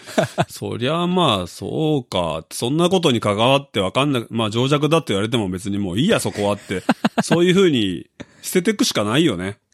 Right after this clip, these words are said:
Speaker 1: うん。
Speaker 2: いらない。自分がそんなにいらない部分は。
Speaker 1: うんうん。
Speaker 2: うん。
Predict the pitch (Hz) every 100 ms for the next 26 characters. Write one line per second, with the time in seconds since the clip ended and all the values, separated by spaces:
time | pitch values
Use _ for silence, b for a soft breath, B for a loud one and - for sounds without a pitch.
0 | - 110 110 113 107 107 113 120 131 127
1 | 135 123 117 113 110 110 117 95 87 87
2 | - _ _ _ _ _ 110 98 92 90
3 | 101 _ 113 98 92 92 87